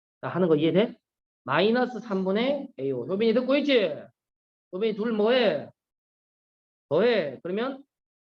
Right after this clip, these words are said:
삼십이, 마 일, 삼십일은 모두 다, 다 뭐가 들어있어, 다들? 삼분의 일. 그런 게 두 개씩 있으니까 얼마 묶이는 거야?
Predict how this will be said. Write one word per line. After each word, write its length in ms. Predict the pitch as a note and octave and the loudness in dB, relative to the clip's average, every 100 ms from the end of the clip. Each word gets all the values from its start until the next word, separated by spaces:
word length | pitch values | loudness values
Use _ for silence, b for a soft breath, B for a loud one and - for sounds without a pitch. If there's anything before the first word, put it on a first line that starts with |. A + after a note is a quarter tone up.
| _ | _
삼십이, 840 | B3+ C#4+ A3+ G#3 B3+ A3+ C#3+ - - - | -4 -4 -2 0 2 2 0 -4 -12 -8
마 200 | D3+ F#3+ | -2 0
일, 360 | A#3 D#3 C#3 _ _ _ _ | 2 0 -4 _ _ _ _
삼십일은 1080 | A3 B3 A#3 G#3+ - - C4 C4+ A3+ C#4 F4 - _ _ _ _ _ | -6 -4 -4 -4 -6 -6 0 0 0 -4 -10 -16 _ _ _ _ _
모두 380 | D3+ C4 D4 C4+ | -6 -4 -2 -2
다, 160 | A#3+ | -2
다 140 | G3 F#3 | -2 -2
뭐가 220 | D3+ G#3 | -2 -2
들어있어, 280 | G#3+ G#3 D#3+ | 0 -2 -4
다들? 320 | C#3+ C3 B2+ - _ _ _ _ _ _ _ _ _ _ _ _ _ _ _ _ | -10 -10 -14 -16 _ _ _ _ _ _ _ _ _ _ _ _ _ _ _ _
삼분의 400 | G#3 A#3 B3 A#3 | 0 4 6 6
일. 260 | C4 F3+ - | 4 2 0
그런 260 | A#3 C4 | 0 2
게 240 | A3+ G3 - | 2 0 -4
두 120 | F3 | -8
개씩 300 | A3 B3+ A3+ | -4 -4 -4
있으니까 520 | F#3+ F#3 F3 G3 G3+ | -6 -4 -2 0 0
얼마 300 | F3 D#3+ G3+ | 0 0 0
묶이는 340 | G#3 G3+ G3 F3 | 0 -4 -4 -2
거야? 220 | C#3+ | -4